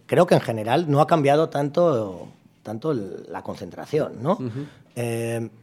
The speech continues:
Speaker 1: quizás, quizás ellos, eh, bueno, eh, hay momentos que sí que pidan, ¿no? Por, como están acostumbrados tanto al mundo digital, y hoy, hoy en día van todos con un ordenador a clase,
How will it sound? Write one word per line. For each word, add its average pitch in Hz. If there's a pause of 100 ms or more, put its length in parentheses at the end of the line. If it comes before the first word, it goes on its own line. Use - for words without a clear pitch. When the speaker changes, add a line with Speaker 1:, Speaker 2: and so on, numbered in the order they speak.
(880)
Speaker 1:
quizás, 139 (160)
quizás 131
ellos, 143
eh, 120
bueno, 139
eh, 104 (520)
hay 131
momentos 135
que 127
sí -
que 139
pidan, 120 (280)
¿no? 151
Por, -
como 101
están 127
acostumbrados 117
tanto 113
al 107
mundo 110
digital, 151 (440)
y 131
hoy, 196 (240)
hoy 151
en 170
día 156
van 123
todos 113
con 90
un 92
ordenador 85
a 80
clase, 123